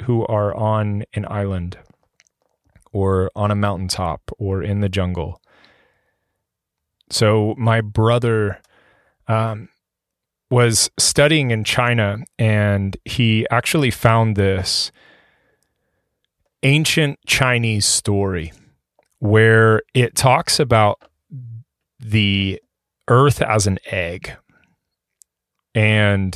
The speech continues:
the earth was like an egg, and, and something happened that sort of shattered its shell and, and sent the earth into this broken state. Is this ringing a bell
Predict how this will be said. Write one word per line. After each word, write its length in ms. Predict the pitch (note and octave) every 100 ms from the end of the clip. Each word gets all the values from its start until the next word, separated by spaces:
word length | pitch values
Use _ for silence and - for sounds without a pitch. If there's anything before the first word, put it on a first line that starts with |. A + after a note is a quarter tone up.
| -
the 160 | G2+
earth 280 | A#2+ A#2+ B2+
was 160 | D#3 C#3+
like 220 | C#3 -
an 180 | G#2+ G2
egg, 320 | F#2+ G2 G2 -
and, 440 | G2+ G2 F#2+ F#2 _
and 560 | - G2 F#2+ F#2 F2 - _
something 460 | - C3 C3+ D#3+ C#3
happened 600 | - - G2+ - G#2+ G2
that 120 | -
sort 200 | - G#2
of 100 | F#2+
shattered 720 | - - - A#2 A2+ G#2+ G2 -
its 200 | G2+ -
shell 640 | - - G#2+ E2 D#2 - - - - - - _ -
and, 480 | A2+ A2+ G#2+ G#2 -
and 260 | A2+ G#2+ G2+
sent 480 | - C3+ C3 - - -
the 220 | A#2+ A#2+
earth 360 | A2+ A2 G2+ -
into 240 | A#2 G#2+
this 340 | A2 A2 F#2+ -
broken 800 | - F#2+ G#2+ G2+ A2 - G#2+ G2 G2
state. 760 | - - - G2 C#2+ - - _ - _ _ _ _ _ _ _
Is 120 | A2+
this 160 | B2+ C3
ringing 240 | C3 B2
a 40 | A2
bell 440 | G#2+ G#2+ A#2+ A2